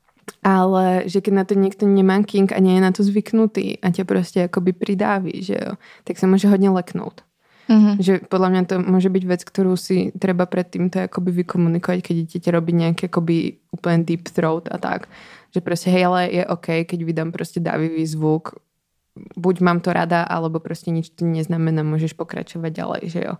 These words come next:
Speaker 1: Ale že vím, že to může být jakoby, no tak jako asi ne, <laughs> protože nechcem tě to úplně zadusit, že jakoby hezké,
Speaker 2: Hmm.
Speaker 1: děkuju. Zároveň to prostě může ten druhý chcít, no.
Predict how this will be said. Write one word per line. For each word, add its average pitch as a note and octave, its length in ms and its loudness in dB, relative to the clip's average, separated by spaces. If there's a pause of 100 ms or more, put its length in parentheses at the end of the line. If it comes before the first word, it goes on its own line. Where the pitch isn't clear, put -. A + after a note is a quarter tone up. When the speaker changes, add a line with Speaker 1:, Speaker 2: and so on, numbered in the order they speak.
(720)
Speaker 1:
Ale E3 280 2
že E3 520 -2
vím, E3 200 -2
že D#3+ 100 0
to F3 200 -8
může D#3+ 200 -2
být F3+ 200 -10
jakoby, - 320 -10 (140)
no C4+ 240 -8
tak A3+ 220 -10
jako - 200 -20
asi - 320 -8
ne, F3 520 0
<laughs> A3 40 -4
protože G3 420 0
nechcem G#3 280 4
tě G#3 140 0
to - 140 0
úplně A#3 280 0
zadusit, F#3 500 -6
že G#3+ 80 -2
jakoby G3+ 320 0
hezké, - 420 -4 (480)
Speaker 2:
Hmm. G#3 140 0
Speaker 1:
děkuju. G#3+ 360 -2 (480)
Zároveň F3 540 0
to F#3 120 -10
prostě F3 480 -10 (260)
může F3 200 0
ten F3 180 2
druhý E3+ 200 4
chcít, E3+ 360 -4
no. - 200 -6